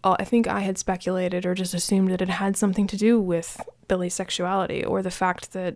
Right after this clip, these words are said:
his dad found out or something, and so they were like, "Well, we'll just pick up and move and that'll solve our problems," like, something, something like that. But they really, like,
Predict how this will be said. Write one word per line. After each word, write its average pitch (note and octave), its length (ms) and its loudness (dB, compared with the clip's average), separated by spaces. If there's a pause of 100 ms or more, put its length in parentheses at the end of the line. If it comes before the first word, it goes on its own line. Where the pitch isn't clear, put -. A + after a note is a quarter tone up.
his G3+ 240 2
dad F3 380 0
found F#3+ 320 0
out F#3+ 460 4
or F3+ 540 -2
something, C4 720 4
and F#3+ 220 0
so F3+ 300 0
they F3+ 160 -2
were F3+ 120 -2
like, F3+ 140 -2
"Well, F#3+ 120 0
we'll G#3 140 8
just G3+ 220 0
pick - 160 4
up F#3+ 140 0
and F#3+ 140 4
move F3+ 600 0 (420)
and F#3+ 140 4
that'll F3+ 240 2
solve F3+ 280 -2
our F3+ 100 -2
problems," A#3 540 4
like, G#3 160 2
something, G#3+ 400 4
something G3 360 0
like F3 240 -6
that. E3+ 300 -6 (160)
But G3 380 4 (100)
they F#3 120 2
really, F#3 520 6
like, E3+ 340 -2